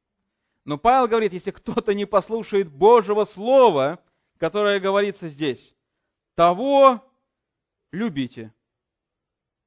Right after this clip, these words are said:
того не замечайте». Там интересная фраза написана: «Того имейте на замечание».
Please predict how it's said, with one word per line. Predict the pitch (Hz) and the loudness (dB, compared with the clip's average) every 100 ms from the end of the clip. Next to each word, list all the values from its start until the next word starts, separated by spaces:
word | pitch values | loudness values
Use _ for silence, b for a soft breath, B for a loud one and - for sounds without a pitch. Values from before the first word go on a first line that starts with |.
| _ _ _ _ _ _ _ _ _ _ _ _ | _ _ _ _ _ _ _ _ _ _ _ _
того | 165 190 269 262 247 220 - _ _ _ - | 0 0 2 4 4 2 -6 _ _ _ -12
не | 180 | -8
замечайте». | 214 226 208 165 131 120 120 107 _ _ _ _ _ _ _ _ _ _ _ _ _ _ _ _ _ _ _ _ _ _ _ | -6 -6 -6 -2 -2 -4 -12 -20 _ _ _ _ _ _ _ _ _ _ _ _ _ _ _ _ _ _ _ _ _ _ _
Там | 147 175 | -8 -6
интересная | 170 180 185 180 | -8 -6 -6 -6
фраза | 165 185 151 | -6 -6 -6
написана: | 123 120 - 107 | -10 -14 -20 -14
«Того | - 139 180 220 220 | -8 -6 -2 -2 -2
имейте | 147 139 151 185 185 - 139 127 - _ _ _ _ - | -8 -10 -8 -10 -10 -10 -10 -12 -16 _ _ _ _ -14
на | 131 | -12
замечание». | 139 147 151 - 123 104 95 87 | -10 -10 -12 -12 -14 -14 -18 -20